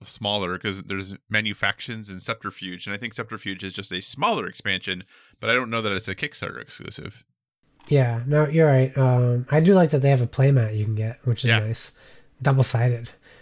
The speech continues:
Speaker 2: Solo mode on the reverse side. That's pretty cool. Um, but yeah, I mean, it's something I'm definitely interested in. It's a game that's staying. I already, I can tell you that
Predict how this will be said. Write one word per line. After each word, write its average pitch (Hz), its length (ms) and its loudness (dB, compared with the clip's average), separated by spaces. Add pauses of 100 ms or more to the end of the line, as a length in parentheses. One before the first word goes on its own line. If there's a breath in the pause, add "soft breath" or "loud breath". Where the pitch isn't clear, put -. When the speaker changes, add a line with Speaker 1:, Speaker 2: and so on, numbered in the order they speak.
(100)
Speaker 2:
Solo 143 420 6
mode 131 220 8
on 117 140 6
the 113 100 4
reverse 110 360 2
side. 120 280 -10
That's 131 160 0
pretty 117 220 -2
cool. - 220 -12 (500 loud breath)
Um, 135 600 6 (1040)
but 135 180 2
yeah, 120 200 2 (160)
I 156 60 4
mean, 196 160 8
it's 175 120 4
something 180 240 6
I'm 151 140 4
definitely 143 360 4
interested 143 360 2
in. 151 160 6
It's 131 160 4
a 135 60 2
game 127 180 6
that's 123 200 2
staying. 131 600 4
I 127 140 6
already, 127 240 6
I 131 120 6
can 123 160 4
tell 117 180 4
you 117 140 6
that 117 220 0